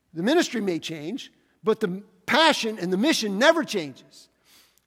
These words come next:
And so he was all of his life. God's strengthened, strength is unleashed for good in his glory through servants who serve him faithfully all of their life. And I'm gonna say,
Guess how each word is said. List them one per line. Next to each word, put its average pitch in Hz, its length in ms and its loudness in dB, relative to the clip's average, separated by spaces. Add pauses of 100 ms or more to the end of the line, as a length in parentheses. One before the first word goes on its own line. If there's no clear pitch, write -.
(140)
And 143 160 -10
so 165 140 -8
he 160 120 -4
was 151 180 -4
all 151 160 -4
of 147 60 -8
his 135 120 -12
life. 147 380 -14 (1120)
God's 208 300 2
strengthened, 254 720 -2 (240)
strength 262 500 0
is 190 140 -4
unleashed 247 540 0
for 247 180 -6
good 294 260 0
in 226 120 -2
his 220 220 -2
glory 240 460 0 (240)
through 233 140 -2
servants 277 500 0
who 214 120 -8
serve 294 280 -2
him 247 140 -2
faithfully 247 720 0 (220)
all 311 260 6
of 269 80 0
their 311 140 0
life. 320 560 4 (3500)
And 156 120 -8
I'm 175 80 -6
gonna 170 80 -8
say, 151 200 -10